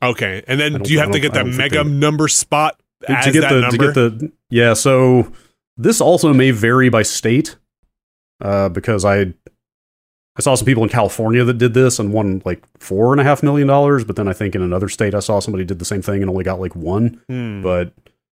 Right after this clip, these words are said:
Speaker 2: um, what was it? I think it was if you got all five numbers, but not the mega, that was worth, like, four and a half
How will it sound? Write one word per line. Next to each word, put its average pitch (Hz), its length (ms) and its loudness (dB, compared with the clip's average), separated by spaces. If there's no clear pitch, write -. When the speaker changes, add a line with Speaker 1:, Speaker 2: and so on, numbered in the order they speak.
Speaker 2:
um, 87 600 -6
what 98 140 -4
was 87 200 -6
it? 82 220 -10
I 113 60 -20
think 143 200 -2
it 175 40 2
was 127 160 2
if 123 120 -4
you 123 60 -6
got 131 120 2
all 120 160 0
five 110 380 0
numbers, 117 320 0
but 87 160 -8
not 90 260 -6
the 117 60 -4
mega, 113 380 2
that 113 200 0
was 104 140 -6
worth, 117 280 -2
like, 113 140 0
four 117 180 -4
and 113 100 0
a - 20 -2
half 113 380 -4